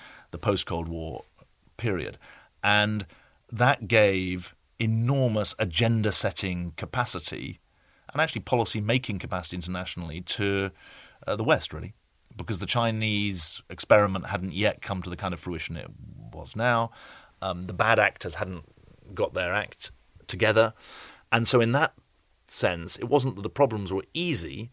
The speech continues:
but the environment was one in which there felt like there was a lot of agency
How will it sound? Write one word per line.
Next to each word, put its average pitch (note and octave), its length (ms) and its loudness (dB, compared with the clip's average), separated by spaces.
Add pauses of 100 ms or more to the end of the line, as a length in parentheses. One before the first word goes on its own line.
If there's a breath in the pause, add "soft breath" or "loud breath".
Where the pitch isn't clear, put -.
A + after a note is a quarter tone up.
(640 soft breath)
but G#2 460 -2
the G#2 160 0
environment G#2+ 580 -2
was F#2 160 -8
one F#2+ 180 -6
in F#2+ 120 -4
which G2 220 -2
there G2+ 160 -2
felt - 260 2
like F2+ 180 0
there F#2 80 -2
was F#2 100 -4
a G2 60 -2
lot G2 100 2
of F#2 80 -2
agency F2+ 600 -2